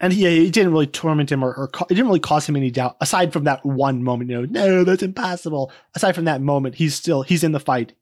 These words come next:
He's for the light. And it just,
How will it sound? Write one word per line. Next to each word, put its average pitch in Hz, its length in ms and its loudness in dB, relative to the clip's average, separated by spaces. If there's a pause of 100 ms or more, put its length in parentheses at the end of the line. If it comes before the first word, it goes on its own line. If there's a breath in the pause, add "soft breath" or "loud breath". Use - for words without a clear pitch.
He's 156 180 0
for 143 160 -2
the 135 80 0
light. 117 320 -2 (640)
And 139 300 0
it 156 140 0
just, - 300 -2